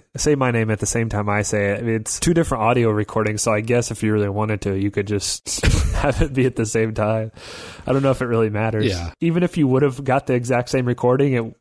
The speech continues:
Speaker 1: we could have changed it anyways.
Speaker 2: Well, I assume you haven't been listening to the previous episodes because I've had Chris cut out your name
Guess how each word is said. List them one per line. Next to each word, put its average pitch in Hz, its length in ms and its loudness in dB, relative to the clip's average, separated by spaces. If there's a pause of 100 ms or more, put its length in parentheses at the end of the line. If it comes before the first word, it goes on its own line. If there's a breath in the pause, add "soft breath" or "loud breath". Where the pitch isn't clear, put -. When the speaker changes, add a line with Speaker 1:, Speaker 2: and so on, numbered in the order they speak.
(100)
Speaker 1:
we 127 140 -2
could 120 120 -4
have 113 100 -2
changed 107 280 -4
it 98 80 -6
anyways. 95 500 -6
Speaker 2:
Well, 135 120 4
I 123 180 2
assume 185 320 2
you 135 80 2
haven't 107 280 2
been 101 100 2
listening 101 380 0
to 95 120 0
the 92 80 2
previous 95 380 -4
episodes 87 500 -4
because 90 400 -4
I've 98 140 -2
had 104 260 -2
Chris 101 400 -2
cut 98 240 -2
out 92 180 -2
your 90 140 -2
name 90 560 -2